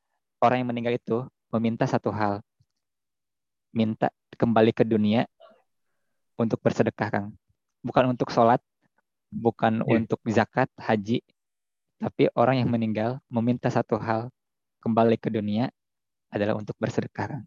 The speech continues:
Speaker 1: Jadi pahala fadilah sedekah ini adalah semangat yang harus kita tanamkan dalam diri gitu, Kang. Karena
Speaker 2: Hmm.
Speaker 1: orang yang menanam kebaikan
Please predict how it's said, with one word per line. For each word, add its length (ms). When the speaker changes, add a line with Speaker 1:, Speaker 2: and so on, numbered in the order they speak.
Speaker 1:
Jadi 340
pahala 520
fadilah 580
sedekah 440
ini 340
adalah 500
semangat 540
yang 180
harus 300
kita 520
tanamkan 580
dalam 260
diri 240
gitu, 160
Kang. 220
Karena 240
Speaker 2:
Hmm. 80
Speaker 1:
orang 380
yang 240
menanam 560
kebaikan 600